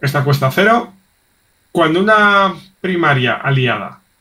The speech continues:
a distancia cuatro o una secundaria aliada a distancia cuatro empieza su activación,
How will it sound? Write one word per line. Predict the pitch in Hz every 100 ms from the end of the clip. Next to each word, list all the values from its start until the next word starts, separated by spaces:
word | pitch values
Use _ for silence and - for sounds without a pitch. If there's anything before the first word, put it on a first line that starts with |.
| _ _
a | 143
distancia | 147 139 170 185 139
cuatro | - 139 127 95 90 _ _ _
o | 135
una | 151 180
secundaria | - - 151 147 147 151
aliada | 139 123 98 98
a |
distancia | 110 113 127 131 135
cuatro | 156 139 113 107
empieza | 117 139 143
su | 143
activación, | 165 165 202 170 165 170 -